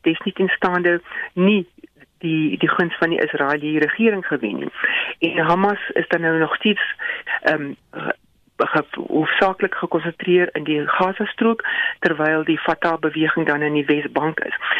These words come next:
Nou, ons weet dat die afgelope paar jaar het Israelies in die Wesbank beweeg, in beweeg, ehm, en daar heelwat nedersettings gebou, wat dan nou ook beteken dat al meer Palestynë word uitgedruk en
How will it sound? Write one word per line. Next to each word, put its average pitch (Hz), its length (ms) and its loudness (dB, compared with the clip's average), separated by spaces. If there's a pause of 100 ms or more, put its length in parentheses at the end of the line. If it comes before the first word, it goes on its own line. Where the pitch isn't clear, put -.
(140)
Nou, 185 160 2
ons 180 140 -4
weet 202 200 2
dat 202 100 2
die 180 120 -2
afgelope 185 360 -2
paar 165 360 0 (420)
jaar 156 300 2
het 165 260 -2 (120)
Israelies 151 640 0
in - 180 -2
die 147 260 2
Wesbank 190 460 0
beweeg, 185 420 2
in 190 300 0
beweeg, 180 420 2 (480)
ehm, 151 260 0
en 156 140 0
daar 151 220 2
heelwat 170 380 0
nedersettings 180 640 2
gebou, 156 400 0 (380)
wat 151 220 0
dan 156 160 -2
nou 156 240 2
ook - 140 0 (200)
beteken 208 480 0
dat 156 220 0
al 175 200 0
meer 170 280 0
Palestynë 170 600 0
word 143 240 0
uitgedruk 190 720 0
en 147 200 -2